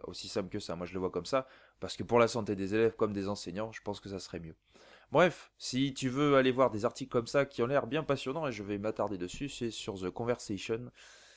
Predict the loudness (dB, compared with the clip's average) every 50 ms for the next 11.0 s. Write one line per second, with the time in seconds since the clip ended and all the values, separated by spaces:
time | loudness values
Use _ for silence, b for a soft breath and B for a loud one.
0 | B B B B -6 -4 -4 -4 -4 -2 -4 -4 -2 0 0 0 0 -2 -6 -6
1 | -6 -6 -4 -4 0 2 2 2 0 -2 -10 -6 -2 0 2 2 2 0 -2 -6
2 | -4 -2 -2 -2 -2 -4 -6 -6 -4 -4 -6 -6 -8 -12 -14 -16 -14 -10 -8 -8
3 | -6 -6 -6 -6 -8 -10 -14 -14 -14 -16 -16 -16 -18 -20 b b b b b b
4 | b b -2 2 2 2 2 2 0 0 0 2 4 6 6 6 4 2 -2 0
5 | 0 2 2 2 2 4 4 2 2 2 -2 -6 -4 -4 -4 -4 0 4 4 4
6 | 4 2 0 -2 0 0 0 2 2 0 -2 -2 -6 -4 0 0 0 0 -2 -14
7 | -16 -16 -16 -20 _ _ _ _ _ _ B B B B B B B B 6 6
8 | 6 6 4 6 8 10 10 8 6 4 4 2 4 4 2 2 2 0 0 2
9 | 4 2 2 6 6 4 4 4 0 -4 -4 -2 -2 -2 -2 -2 -2 -2 -2 -2
10 | -4 -2 -2 -2 0 0 -2 -2 -4 -10 -6 -4 -2 -2 -2 -2 -4 -8 -10 -12